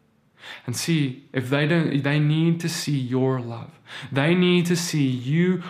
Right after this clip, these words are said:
are crazy in love with them, even if they do things that you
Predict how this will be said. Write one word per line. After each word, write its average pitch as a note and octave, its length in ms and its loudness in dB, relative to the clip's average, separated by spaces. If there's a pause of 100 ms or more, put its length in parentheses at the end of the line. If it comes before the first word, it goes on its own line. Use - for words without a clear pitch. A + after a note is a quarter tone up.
(120)
are C#3 140 -2
crazy D#3+ 680 -2
in B2+ 160 -2
love C3+ 280 0
with C#3 180 -4
them, B2 220 -4
even D3+ 360 2
if C#3 260 -2 (220)
they B2+ 180 2
do B2+ 220 0
things B2 320 -2
that A2 180 -2
you A#2+ 400 0